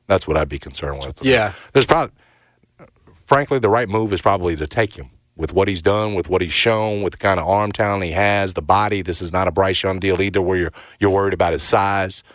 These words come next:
Speaker 1: The right move's probably gonna be to, to take him. But, again, I like Jaden Daniels. I like
Speaker 2: Mm-hmm.
Speaker 1: Jaden Daniels a lot. I know he's got a chip on his shoulder. You know,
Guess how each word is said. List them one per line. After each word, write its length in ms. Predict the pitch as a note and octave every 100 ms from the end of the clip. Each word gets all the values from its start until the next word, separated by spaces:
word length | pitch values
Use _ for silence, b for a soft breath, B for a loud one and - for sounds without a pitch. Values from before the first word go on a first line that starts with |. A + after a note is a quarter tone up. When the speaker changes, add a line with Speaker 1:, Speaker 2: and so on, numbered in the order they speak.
| b b
Speaker 1:
The 100 | F2+
right 160 | F#2+ G#2+
move's 240 | G#2 G2
probably 360 | - A2 G#2+ G2
gonna 180 | F2+ F2
be 220 | F2 F2
to, 240 | D#2+ D2+ - _ _ _ _ _ -
to 120 | F2
take 320 | - A2 G#2+
him. 160 | D#2+ D#2
But, 220 | D#2 D2 _ -
again, 500 | E2+ D#2 B2+ G2 D2+
I 80 | G2
like 240 | A#2 F#2
Jaden 320 | F2+ G2+ A2
Daniels. 480 | G2+ A#2 B2+ D2+ -
I 120 | - G2
like 180 | G#2+
Speaker 2:
Mm-hmm. 120 | B2 G#2+
Speaker 1:
Jaden 200 | A2 G#2
Daniels 320 | A2 A#2+ F#2
a 40 |
lot. 220 | F#2 C3
I 80 | F#2
know 160 | B2 A2+
he's 160 | B2
got 140 | A#2+ G2+
a 40 |
chip 240 | - B2 A2+
on 100 | G2+
his 140 | C#3+
shoulder. 380 | - E2 D#2+ F2+ b b b b b
You 120 | D2
know, 240 | D#2 E2